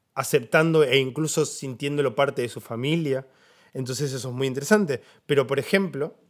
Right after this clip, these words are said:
eso recién empieza a suceder en Avatar, la leyenda de Korra,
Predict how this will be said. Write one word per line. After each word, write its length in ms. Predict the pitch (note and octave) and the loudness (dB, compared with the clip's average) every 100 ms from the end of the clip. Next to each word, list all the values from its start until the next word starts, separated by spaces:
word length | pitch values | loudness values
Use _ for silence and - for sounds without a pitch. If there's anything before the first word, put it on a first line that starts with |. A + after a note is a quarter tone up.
| - - | -10 0
eso 240 | F#3 F#3+ | 2 4
recién 340 | D#3 C#3 G3 | 2 0 2
empieza 380 | G#3 F3 F3+ F3 | 2 2 0 -2
a 20 | |
suceder 600 | F3 D#3+ D3+ B2+ C3 E3+ - _ | -4 -2 0 2 2 0 -4 _
en 180 | - B2+ | -6 0
Avatar, 520 | C3+ D3+ D3 D3 C#3+ | 4 4 6 4 4
la 100 | A#2 | 2
leyenda 340 | A#2 A2+ C#3 C3+ | 0 0 0 0
de 120 | A#2+ | 4
Korra, 460 | D3+ C3 B2+ D#3 | 4 6 4 -2